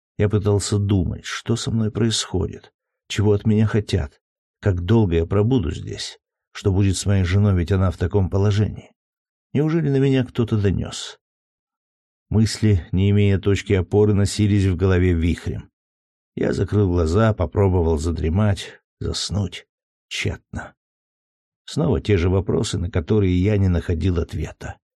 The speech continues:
Несколько часов, оставшиеся до рассвета, показались мне бесконечной вечностью.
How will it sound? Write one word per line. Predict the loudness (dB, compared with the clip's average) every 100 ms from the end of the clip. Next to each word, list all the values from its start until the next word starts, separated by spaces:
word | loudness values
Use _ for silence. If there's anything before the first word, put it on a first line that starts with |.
| _ _ _ _ -2
Несколько | -2 0 -2 -2
часов, | -2 -2 0 0 0
оставшиеся | -4 -2 -2 -2 -4 -2 -2
до | 0 0
рассвета, | 0 0 0 2 0 -2 _ _ _
показались | -2 0 0 -2 -2
мне | 0 2
бесконечной | 2 0 0 2 0 -2 -2 -2
вечностью. | -2 -4 -8 -10 -12 -12 -14